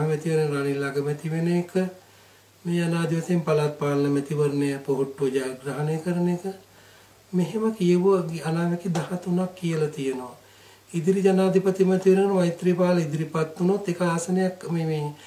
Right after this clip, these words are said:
ලක්ෂ දෙකක්වත් ඡන්ද ගන්නේ නැහැ කියලා මම කියලා තියෙනවා. මේ ඔක්කොම මං කල්ැතුව කියලා තියන්නේ.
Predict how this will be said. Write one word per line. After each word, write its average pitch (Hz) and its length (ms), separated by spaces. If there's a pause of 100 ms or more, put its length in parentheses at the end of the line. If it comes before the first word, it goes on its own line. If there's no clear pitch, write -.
(340)
ලක්ෂ 165 380
දෙකක්වත් 190 600
ඡන්ද 180 300
ගන්නේ 175 280
නැහැ 170 180
කියලා 180 260
මම 175 240
කියලා 160 360
තියෙනවා. 143 460 (200)
මේ 180 160
ඔක්කොම 196 480 (120)
මං 190 160 (640)
කල්ැතුව 196 640
කියලා 160 280
තියන්නේ. 147 440